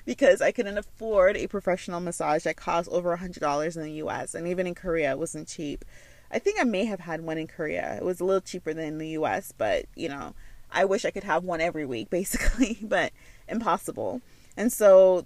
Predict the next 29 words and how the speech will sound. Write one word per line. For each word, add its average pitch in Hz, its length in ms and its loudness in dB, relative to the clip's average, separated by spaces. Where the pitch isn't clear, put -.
in 208 160 -4
Thailand, 233 640 -2
even 202 260 -4
that 185 180 -4
first - 280 0
night 170 140 -4
in 170 80 -4
Bangkok, 160 560 -2
you 175 140 -2
know, 160 100 2
they 147 80 0
kept 190 240 -2
pushing 226 400 -2
us 180 140 -4
to 180 60 -12
do 180 100 -4
massages, 165 840 -2
and 156 540 -4
they 175 80 -2
were 175 160 4
about, 165 360 0
what, - 240 -6
six - 440 -8
to - 100 -4
eight 180 140 -4
dollars, 190 720 -2
U 190 140 2
S 185 80 4
dollars 208 640 -2